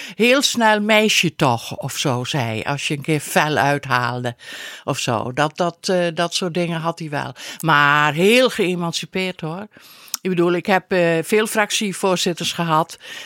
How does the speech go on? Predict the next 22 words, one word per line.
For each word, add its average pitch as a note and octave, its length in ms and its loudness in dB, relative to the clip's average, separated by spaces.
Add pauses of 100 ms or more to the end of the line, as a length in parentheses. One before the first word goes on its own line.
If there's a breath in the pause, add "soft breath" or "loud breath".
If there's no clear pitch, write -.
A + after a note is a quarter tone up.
(160 loud breath)
eh, D#3+ 540 0
in F3 140 0
de D#3 100 -6
tijd D#3+ 240 0
dat D#3+ 140 -6
ik - 100 -10
in E3+ 140 0
de D#3 80 -6
Tweede E3 300 0
Kamer C#3+ 320 -2
zat. D#3 160 -6
Maar E3 100 -2
ik - 60 -10
heb E3 140 2
nooit, F#3 720 4
ik F3+ 180 -2
heb E3 160 0
Wim G#3+ 220 2
nooit B3+ 280 2
uit C4 240 0
hoeven A#3 260 -6
leggen A3 360 0